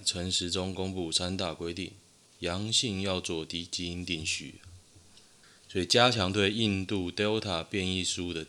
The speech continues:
监测。终于要普筛啦，终于啦！啊，因为你筛检能量起来了啊，之前就打死不弄筛检能量，妈的，现在被看破手脚，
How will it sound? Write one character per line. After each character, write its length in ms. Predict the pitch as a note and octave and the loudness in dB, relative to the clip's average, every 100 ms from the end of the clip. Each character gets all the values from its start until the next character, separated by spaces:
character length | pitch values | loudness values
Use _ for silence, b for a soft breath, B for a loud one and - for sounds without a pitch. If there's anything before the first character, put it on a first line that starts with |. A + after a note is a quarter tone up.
| - | -2
监 260 | G2 G2 | 0 0
测。 280 | G2+ - F2 - - - - - - B B B B - | 0 0 -4 -12 -20 -20 -20 -20 -14 B B B B -6
终 260 | C3 B2+ | -2 2
于 100 | A#2 | 6
要 200 | A2+ A2+ | 8 8
普 220 | - E2 | 6 0
筛 260 | D#2 F2+ F2+ | 0 2 4
啦， 220 | E2+ D2 - - | 2 -2 -10 -12
终 300 | - E2+ F2 | -8 -6 -6
于 160 | E2 D#2 | -6 -6
啦！ 420 | D#2+ D#2+ D#2 C#2+ - - - - - - | -4 -4 -6 -8 -16 -20 -20 -20 -20 -12
啊， 140 | F#2+ | -6
因 140 | G2+ | -2
为 100 | A2+ | 0
你 360 | G2+ E2+ E2+ D#2+ - B B B B - | 2 2 0 -8 -16 B B B B 0
筛 240 | - G#2+ | 4 6
检 180 | G#2 G2+ | 6 6
能 160 | F2 E2+ | 4 4
量 220 | G2 F#2+ | 6 6
起 280 | F#2 - D#2 | 6 2 0
来 220 | D#2 D#2 | -4 -4
了 240 | D#2+ D#2+ | -4 -4
啊， 320 | E2 E2 E2 F#2 | -4 -4 -6 -8
之 220 | - - A#2 | -6 0 2
前 180 | A2 | 2
就 120 | G#2 A2+ | 2 4
打 280 | - F2+ | 4 6
死 360 | G#2+ - E2+ E2 | 8 8 6 -2
不 120 | - | -4
弄 440 | G2 G#2+ G2+ F#2+ G2 - b b b - | 2 6 6 4 -4 -14 b b b -2
筛 320 | - G2 G2 | 2 4 2
检 320 | F#2+ F2 E2 | 2 0 0
能 300 | E2 D#2+ F2 | -6 -6 0
量， 300 | F#2 F2+ E2+ | 4 4 2
妈 440 | E2 F2 F2 F2 F2 | -2 -4 -4 -2 -4
的， 200 | D#2+ D#2 | -4 -4
现 120 | F#2 | -2
在 80 | F2+ | -2
被 140 | F2+ | -2
看 260 | - F2+ E2 | -4 -6 -4
破 240 | F#2 D#2 | -2 0
手 320 | D#2 D2+ C#2+ | 0 0 -4
脚， 200 | C#2 - | -6 -6